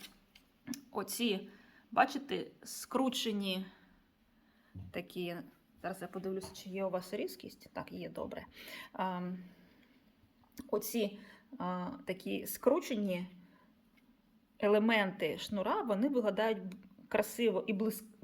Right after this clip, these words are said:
ну, блищать кра-, тому що він саме, бачите, в нього,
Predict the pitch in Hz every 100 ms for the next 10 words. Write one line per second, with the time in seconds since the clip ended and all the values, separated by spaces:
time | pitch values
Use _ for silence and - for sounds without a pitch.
0 | 196 185 - - - 392 214 254 302 -
1 | 160 - - - - - - - - 233
2 | 254 262 214 247 - - 254 226 226 285
3 | 302 226 214 247 240 226 202